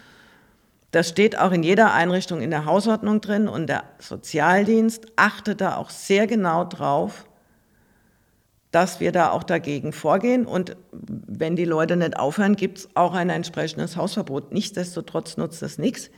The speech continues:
einfach nur mit, darauf zu reagieren, indem er sagt, "Das wollen wir hier nicht." Wichtig ist ja auch, die Menschen aufzuklären. Was geben sie da überhaupt von sich, ja? Was hängt denn da überhaupt hinten dran?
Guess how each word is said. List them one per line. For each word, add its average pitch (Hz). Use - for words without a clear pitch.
einfach 196
nur 175
mit, 180
darauf 156
zu 156
reagieren, 165
indem 190
er 170
sagt, 165
"Das -
wollen 147
wir 208
hier 202
nicht." 240
Wichtig 208
ist 202
ja 196
auch, 175
die 175
Menschen 170
aufzuklären. 131
Was 190
geben 220
sie 226
da 185
überhaupt 175
von 185
sich, 143
ja? 131
Was 175
hängt 208
denn 214
da 180
überhaupt 165
hinten 165
dran? 151